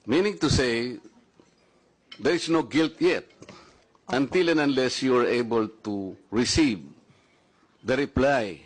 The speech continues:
Speaker 1: the answer, and the explanation of the Office of the Vice President.
Speaker 2: That is correct po. And it
Speaker 1: Have
Speaker 2: has
Speaker 1: you
Speaker 2: been
Speaker 1: received a copy?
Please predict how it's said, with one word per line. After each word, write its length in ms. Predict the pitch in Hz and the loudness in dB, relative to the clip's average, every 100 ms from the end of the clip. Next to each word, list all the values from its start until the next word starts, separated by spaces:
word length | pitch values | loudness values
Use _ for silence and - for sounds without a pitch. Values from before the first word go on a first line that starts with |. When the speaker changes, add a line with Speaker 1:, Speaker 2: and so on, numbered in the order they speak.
| - | -6
Speaker 1:
the 220 | 110 131 | 0 2
answer, 480 | 147 151 - 101 - - _ _ - | 2 0 0 -2 -4 -14 _ _ -8
and 220 | 104 107 | -2 0
the 80 | 98 | 0
explanation 880 | 120 - 110 120 113 117 107 104 104 _ _ - | -2 -2 0 0 0 0 0 -2 -8 _ _ -4
of 220 | 110 95 | -4 0
the 80 | 117 | 2
Office 400 | 113 110 92 95 | 2 0 -2 -4
of 80 | |
the 80 | 85 | -4
Vice 320 | 87 90 85 | -2 -2 -4
President. 640 | - 101 95 - 80 69 - _ _ | -6 -2 -2 -4 -14 -16 -20 _ _
Speaker 2:
That 140 | - 214 | -18 -14
is 140 | 214 - | -14 -14
correct 320 | 196 185 - - | -14 -14 -16 -14
po. 140 | 175 - | -14 -10
And 160 | 208 190 | -10 -10
it 120 | 190 | -6
Speaker 1:
Have 80 | - 143 | -2 0
Speaker 2:
has 80 | 151 | 2
Speaker 1:
you 80 | |
Speaker 2:
been 120 | 180 160 | 2 2
Speaker 1:
received 380 | - 156 123 82 _ _ _ _ _ - | 2 0 0 -6 _ _ _ _ _ -8
a 100 | 104 | -6
copy? 460 | 110 117 110 - | -4 -4 -6 -12